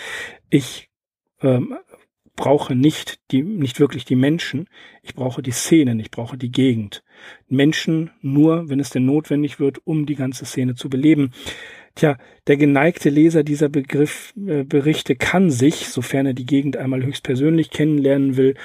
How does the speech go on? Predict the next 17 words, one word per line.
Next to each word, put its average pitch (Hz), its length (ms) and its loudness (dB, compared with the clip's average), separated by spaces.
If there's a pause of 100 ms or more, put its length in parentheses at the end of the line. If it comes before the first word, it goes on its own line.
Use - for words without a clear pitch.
(380)
einem 135 400 2
Fremdenführer, 143 800 2
dem 139 180 2
kann 151 160 0
er 131 80 -2
entsagen 147 680 -2
und - 180 -6
eigentlich 156 400 0
Lovecrafts 135 500 -2
Bericht 135 380 -2
verwenden. 131 580 0 (420)
Lovecraft, - 760 0 (100)
ein 139 320 2
Stubenhocker 160 640 -2
und 131 120 -4
Einsiedler, 151 720 2
Axel, 127 460 -4